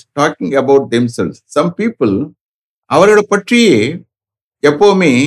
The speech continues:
பேசிக்கிட்டு இருக்காங்க. Some people அவர்களை பற்றி எப்பவுமே பேசிக்கொண்டு இருக்கிறாங்க. Some people are always talking about themselves. Last one. They have given themselves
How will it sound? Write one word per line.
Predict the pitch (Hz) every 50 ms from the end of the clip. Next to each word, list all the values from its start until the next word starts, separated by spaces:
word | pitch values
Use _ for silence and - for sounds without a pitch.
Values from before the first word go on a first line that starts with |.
| 165 - - _ _ _ _ -
பேசிக்கிட்டு | 196 196 196 - 156 139 117 - 110
இருக்காங்க. | - - 110 104 98 101 98 87 78 73 - _ _ _ _ _ _ _ _ _
Some | - 135 147 151 151
people | 170 190 185 190 196 202 214 247 - - _ -
அவர்களை | 113 123 135 139 143 147 143 -
பற்றி | - 147 - 190 180 165 156 170 233 - _ _ _ _ _ _ _ _ _ _ _ _ -
எப்பவுமே | 139 139 - - 175 160 139 143 175 254 285 - _ _ _ _ _ _ _ _ _ _
பேசிக்கொண்டு | - 262 247 - - - 143 123 113
இருக்கிறாங்க. | 101 - - - 90 85 80 82 82 - - - _ _ _ _ _ _ _ _ _ _ -
Some | - 220 247 262 254
people | - 196 196 190 196 180 165 151
are | 131 127 131
always | 165 190 175 143 117 113 117 - - _ _ _ _ _ _ _ _ _ _ -
talking | 156 170 170 170 190 185 165
about | 139 127 120 135 135 123 123
themselves. | 117 113 117 117 113 - 104 85 71 - - - _ _ _ _ _ _ _ _ _ _ -
Last | 110 113 113 - - 131 117 127
one. | 156 196 202 _ _ _ _ _ _ _ _ _ _ _ _ _ _ _ _ 131
They | 156 175 196
have | 233 254 262 254 - _ _ _ _ _ _ _
given | - 170 190 175 143 104 - - - - _ _ _ 90 101
themselves | 160 202 226 226 - - 98 92 104 120